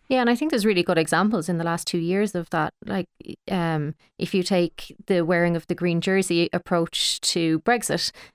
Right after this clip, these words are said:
um, you know, there, there, you have to be very conscious of, we can't just, um, continue to be a, a microphone for government policy or for Ireland strategy. You have to, um, figure out a way of doing it,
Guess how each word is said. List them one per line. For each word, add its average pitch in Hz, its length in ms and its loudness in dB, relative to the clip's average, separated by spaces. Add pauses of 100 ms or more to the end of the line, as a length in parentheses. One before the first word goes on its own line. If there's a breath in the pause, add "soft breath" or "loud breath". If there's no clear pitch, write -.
um, 165 500 2
you 208 100 2
know, 160 260 2
there, 165 260 0
there, 180 180 2 (260)
you 180 180 2
have 180 220 -2
to - 80 -6
be 180 100 2
very 180 240 2
conscious 175 500 0
of, 165 460 0 (260 loud breath)
we 196 80 0
can't 190 260 2
just, - 460 -2 (340 soft breath)
um, 165 400 0
continue 175 520 2
to 165 420 0
be 175 180 2
a, 156 220 0
a 180 80 2
microphone 170 600 0
for 156 600 2 (200)
government 170 340 0
policy 170 600 2
or 156 360 2
for 156 540 0
Ireland 165 360 2
strategy. 185 440 0
You 156 160 2
have 165 200 -2
to, 160 280 0 (360 soft breath)
um, 156 400 0 (120)
figure 185 280 2
out 170 140 2
a 165 80 2
way 165 320 2
of 147 260 -2
doing 190 300 2
it, 156 160 0